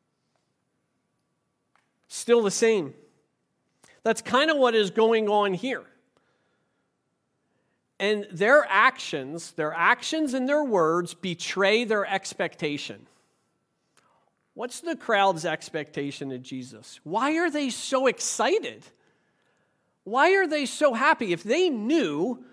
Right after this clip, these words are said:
right, that Jesus was actually coming to Jerusalem to die,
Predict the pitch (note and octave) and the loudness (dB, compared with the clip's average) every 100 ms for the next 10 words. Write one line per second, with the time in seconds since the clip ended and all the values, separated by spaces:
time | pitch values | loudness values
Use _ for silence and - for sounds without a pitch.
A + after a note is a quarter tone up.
0 | _ _ _ G#3 C4 G#3+ G3+ E3+ A#3+ E4+ | _ _ _ 0 0 2 -2 0 2 2
1 | D#4+ - G3+ G3 C4+ - A3 G3 - C4 | 2 0 -2 0 0 0 -2 -2 2 2
2 | C#4 G#3+ E3+ E3+ G3 D4 - G3+ E3 D#3+ | 4 0 -2 -2 0 0 0 2 2 0
3 | - D3 F#3 D4+ - C3 D3 G3 | -4 2 4 6 4 2 -2 -4